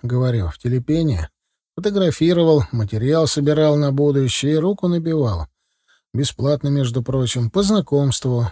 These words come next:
Можете у Жени Ковалёва спросить, он со мной был. Выпил пятьдесят граммов за здоровье молодых, домой сам добрался, не дебоширил, вёл себя прилично.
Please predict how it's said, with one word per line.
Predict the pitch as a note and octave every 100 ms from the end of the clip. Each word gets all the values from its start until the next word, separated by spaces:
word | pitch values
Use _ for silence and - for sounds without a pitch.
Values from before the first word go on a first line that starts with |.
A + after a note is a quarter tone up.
| -
Можете | A#2 F#3 -
у | G2+
Жени | G2+ B2+ D#3+ D3
Ковалёва | D3+ D3 D3 C#3+ C3
спросить, | - C3+ C3 - C3+
он | G2
со | F2 F#2+
мной | F#2 B2+ C#3
был. | B2+ C3 A#2 _ _ _ _ -
Выпил | G2 E3+ A#3 G3+ E3 G#2+ -
пятьдесят | A2+ A2 A2+ F#3+ G3+
граммов | D#3+ E3+ G3 F#3
за | D3 D#3
здоровье | C#3+ D3+ F#3 F3+
молодых, | D3+ C#3 B2 B2+ D3+ -
домой | C3 D#3 G3+ G3
сам | - D#3+ E3+
добрался, | E3 D3+ D#3 D3 - C3+ - - _ -
не | A#2+ C#3+
дебоширил, | C3+ A#2+ - C3 D#3 D#3 C3
вёл | C#3+ F3+
себя | - B2+ G#2+
прилично. | G#2+ G#2+ A2+ C#3+ - C#3 C3